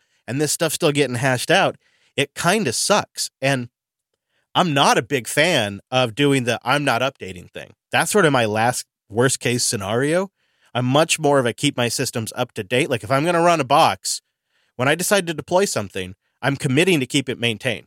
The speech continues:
I don't just deploy something and not maintain it. So that bothers me a lot. Additionally,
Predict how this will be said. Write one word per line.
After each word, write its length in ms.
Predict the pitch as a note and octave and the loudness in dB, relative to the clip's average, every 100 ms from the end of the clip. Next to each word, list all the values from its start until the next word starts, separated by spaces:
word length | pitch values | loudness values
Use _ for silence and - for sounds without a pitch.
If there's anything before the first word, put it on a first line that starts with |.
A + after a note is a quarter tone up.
| _ | _
I 120 | D3+ | -2
don't 180 | D#3+ F#3 | 0 2
just 160 | F3+ D3+ | 0 0
deploy 300 | C#3+ D3 C#3+ | -2 2 2
something 280 | D3 A#2+ G#2+ | 2 -4 -4
and 100 | A2 | -4
not 140 | A2 | -4
maintain 360 | G#2 G2 A#2 F#2+ | -6 -4 -4 -6
it. 100 | - | -8
So 120 | A#2 | -2
that 280 | C#3+ E3 C#3 | 0 0 -2
bothers 400 | B2 B2+ B2 G#2+ | -2 -2 -4 -10
me 80 | |
a 80 | F#2+ | -12
lot. 320 | F#2+ C3+ G2+ - _ _ _ _ | -2 0 0 -6 _ _ _ _
Additionally, 800 | - G2+ F#3+ - G#3 A#2+ F#2+ A#2 | -12 0 2 2 0 0 -2 -6